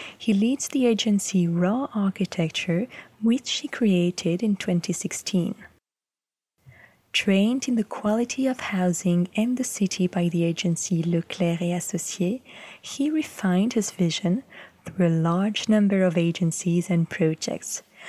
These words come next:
to forge his own architectural conviction, one that defends the specificity of territories,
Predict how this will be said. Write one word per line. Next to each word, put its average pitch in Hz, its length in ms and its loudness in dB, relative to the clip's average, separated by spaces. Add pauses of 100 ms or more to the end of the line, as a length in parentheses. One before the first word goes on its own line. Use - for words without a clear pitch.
(220)
to 214 100 0
forge 208 580 -2
his - 180 -2 (120)
own 226 480 2
architectural 185 680 -2
conviction, - 760 -4 (800)
one 170 480 2
that 165 140 -4
defends 165 460 -2
the - 80 -8
specificity - 880 -4
of - 140 -6
territories, 185 800 -4